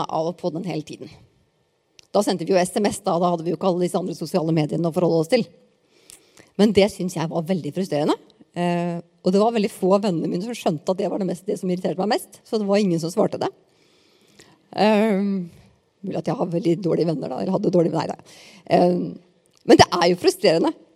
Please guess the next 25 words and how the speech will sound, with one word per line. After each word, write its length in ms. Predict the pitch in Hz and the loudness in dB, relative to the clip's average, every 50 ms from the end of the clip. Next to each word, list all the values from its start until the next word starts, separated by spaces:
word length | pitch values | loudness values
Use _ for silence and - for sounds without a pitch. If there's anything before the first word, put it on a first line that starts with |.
| _ - | _ -4
når 80 | 208 220 233 | -2 0 0
man 80 | 240 - | -2 -2
sitter 380 | - 175 - - 202 208 208 196 | -6 -12 -10 -6 -2 -2 -2 -2
og 100 | 190 - | 0 2
føler 320 | 294 208 165 151 160 165 | 4 4 4 4 2 0
at 80 | 160 180 | 0 0
man 100 | 175 175 | 0 0
nå 80 | 160 | -2
skal 220 | 156 - 180 180 - | -2 -4 -6 -2 0
prøve 240 | 202 180 143 151 | 2 2 2 0
å 160 | 160 165 160 151 | -2 -4 -4 -4
liksom 240 | 165 170 165 151 143 147 | -6 -8 -8 -10 -10 -8
ha 80 | 160 - | -8 -8
en 80 | 165 151 | -8 -8
samtale, 380 | - 175 147 - - 143 160 180 | -8 -8 -8 -10 -10 -8 -8 -4
så 140 | 175 165 | -2 -2
er 160 | 147 151 165 180 | -2 -2 -2 -2
noen 200 | 165 165 156 170 | -4 -4 -6 -6
et 80 | - 147 | -6 -8
egentlig 220 | 160 151 - 175 | -8 -8 -6 -6
et 40 | 165 156 | -6 -6
annet 100 | 165 - | -6 -6
sted. 320 | - - 330 311 220 - - _ _ _ _ _ _ _ _ _ _ _ _ _ _ _ _ _ _ _ _ _ _ _ _ _ _ _ _ _ _ _ _ _ _ _ _ _ _ - | -6 -4 -4 -4 -6 -8 -14 _ _ _ _ _ _ _ _ _ _ _ _ _ _ _ _ _ _ _ _ _ _ _ _ _ _ _ _ _ _ _ _ _ _ _ _ _ _ 2
Men 120 | 302 254 185 | 2 4 6
Gud, 300 | 269 330 349 285 196 - | 6 6 6 6 4 -2